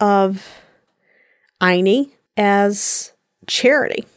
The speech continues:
So, for example, if there was a charitable organization that you wanted to give to, and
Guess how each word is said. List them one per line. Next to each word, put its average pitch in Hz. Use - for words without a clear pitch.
So, 208
for 220
example, 208
if 196
there 208
was 208
a 185
charitable 202
organization 214
that -
you 196
wanted 180
to -
give 185
to, 233
and 190